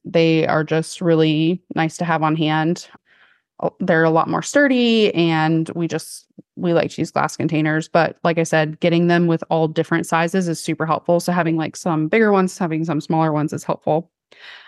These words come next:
Um, obviously having, like, cutting board, good quality knives are really important whenever you're chopping, you know, vegetables or fruits or meat, whatever you, you know, you're,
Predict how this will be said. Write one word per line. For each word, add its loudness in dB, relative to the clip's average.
Um, -2
obviously 2
having, 0
like, -6
cutting 0
board, 2
good -2
quality 2
knives -2
are 0
really 4
important 0
whenever -4
you're 2
chopping, 0
you 0
know, 0
vegetables 2
or -2
fruits -2
or -2
meat, 0
whatever 2
you, -2
you -4
know, -2
you're, -6